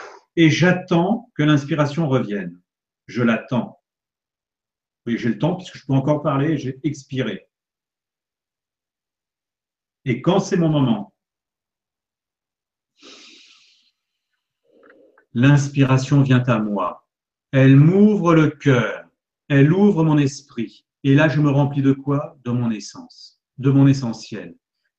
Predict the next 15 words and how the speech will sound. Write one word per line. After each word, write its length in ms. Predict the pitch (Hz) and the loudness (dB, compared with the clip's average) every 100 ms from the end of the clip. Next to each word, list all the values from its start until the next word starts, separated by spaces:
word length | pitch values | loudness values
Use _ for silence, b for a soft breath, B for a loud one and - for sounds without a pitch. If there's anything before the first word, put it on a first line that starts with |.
| - | -10
Je, 160 | 123 131 127 B B | -4 -4 -6 B B
je 120 | - 139 | -6 -2
me 80 | |
remplis 260 | 143 147 165 | 0 -2 -4
vraiment 260 | 139 180 170 | -4 -4 -2
de 80 | |
la 140 | 127 120 | -2 -4
quintessence 1200 | - - 240 220 233 208 - 208 208 208 - _ _ _ _ _ - | -8 -4 -4 -2 -6 -6 -6 -6 -6 -8 -16 _ _ _ _ _ -8
du 160 | 123 | -4
besoin 600 | 143 156 139 139 139 143 - _ _ _ _ | 0 0 0 -2 -2 -4 -12 _ _ _ _
et 80 | 139 | -6
je 100 | 135 | -4
fais 160 | 135 147 | -2 0
le 180 | 135 139 | 0 0
plein 360 | 143 139 135 | -2 -2 -6